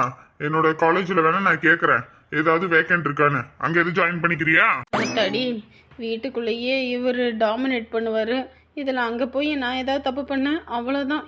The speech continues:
Speaker 2: யாரு என்னன்னு வச்சு பார்க்க மாட்டாரு, வச்சு செஞ்சிருவாரு.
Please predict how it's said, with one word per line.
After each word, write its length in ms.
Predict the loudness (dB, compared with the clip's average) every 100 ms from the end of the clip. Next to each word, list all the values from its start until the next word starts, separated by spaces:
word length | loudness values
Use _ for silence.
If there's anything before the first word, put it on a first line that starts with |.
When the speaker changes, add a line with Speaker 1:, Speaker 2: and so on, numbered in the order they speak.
| -6
Speaker 2:
யாரு 340 | -4 -4 -4
என்னன்னு 360 | -4 -4 -4 -4
வச்சு 200 | -6 -6
பார்க்க 260 | -4 -2 -2
மாட்டாரு, 280 | -2 -4 -6 -8
வச்சு 320 | -10 -8 -8
செஞ்சிருவாரு. 580 | -6 -4 -4 -2 -2 -4